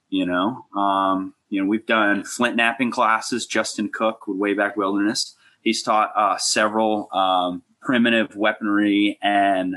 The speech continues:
um, flint knapping classes with us in the past. Uh, basket making classes with Carly Fairchild. List goes on, Craig. Uh, if I can get, if I get Craig to come down and hang out with us, we're gonna do some, uh,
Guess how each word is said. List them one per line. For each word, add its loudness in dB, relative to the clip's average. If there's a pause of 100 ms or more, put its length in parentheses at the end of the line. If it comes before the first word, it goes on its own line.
um, -2
flint -4
knapping -2
classes -2
with -2
us -2 (180)
in 0
the 0
past. -4 (440)
Uh, 2
basket -2
making 0
classes -4
with -8
Carly -2
Fairchild. -2 (460)
List 0
goes 0
on, 2
Craig. 2 (320)
Uh, 4
if -10
I 4
can 0
get, 2
if -4
I 4
get -2
Craig 0
to -6
come 2
down 4
and 0
hang 4
out 4
with 4
us, 0
we're 0
gonna 4
do 4
some, 2
uh, 4